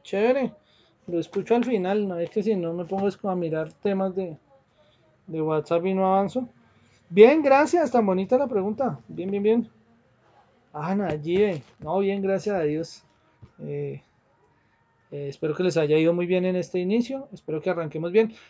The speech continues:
Listo, con ustedes la presentación es más reducida. Con ustedes es, eh, poco lo que tengo que, eh, conversar en términos de método. Perdónenme un momentico. No les había mandado la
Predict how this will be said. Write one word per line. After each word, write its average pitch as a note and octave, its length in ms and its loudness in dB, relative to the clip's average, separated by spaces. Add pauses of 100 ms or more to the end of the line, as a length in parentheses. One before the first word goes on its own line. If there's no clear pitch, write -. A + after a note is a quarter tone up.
Listo, A#3 320 2
con F3+ 140 2
ustedes A3 460 4
la A#3 240 4
presentación E3+ 800 -2
es G3 400 -2
más G3 420 2
reducida. G3 720 2 (480)
Con E3+ 240 -4
ustedes E3 420 -2
es, F3+ 280 -2
eh, E3+ 300 -6
poco F#3+ 320 2
lo F#3 120 2
que E3 160 -4
tengo D#3+ 320 -6
que, F#3 680 -4
eh, C#3 80 -10
conversar E3 800 -4 (320)
en D3+ 200 -10
términos E3 600 -4
de F#3+ 160 2
método. F#3+ 600 -2 (560)
Perdónenme F3 680 2
un G#3 180 2
momentico. G#3 800 -2 (380)
No F#3+ 160 6
les G3+ 160 6
había G3 220 6
mandado F#3+ 460 4
la G3 300 0